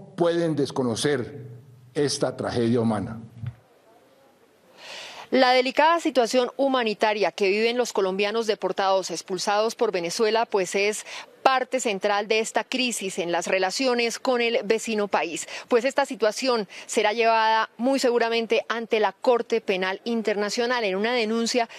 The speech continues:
Speaker 2: que estaría siendo instaurada por el fiscal general de la Nación, Eduardo Montealegre, el presidente de los colombianos.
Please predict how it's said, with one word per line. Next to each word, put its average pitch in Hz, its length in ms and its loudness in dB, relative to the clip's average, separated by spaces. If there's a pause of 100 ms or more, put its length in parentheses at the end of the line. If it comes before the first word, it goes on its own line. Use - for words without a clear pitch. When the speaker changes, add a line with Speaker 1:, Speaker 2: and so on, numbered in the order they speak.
(100)
Speaker 2:
que 240 60 -4
estaría 226 280 0
siendo 240 320 0
instaurada 240 580 2
por 196 160 0
el 185 80 2
fiscal 220 340 0
general 208 320 0
de 214 100 0
la 202 40 -2
Nación, 220 480 -2 (300)
Eduardo 240 520 4
Montealegre, 202 600 0
el 202 40 -2
presidente 247 420 2
de 226 40 2
los 202 120 0
colombianos. - 720 -4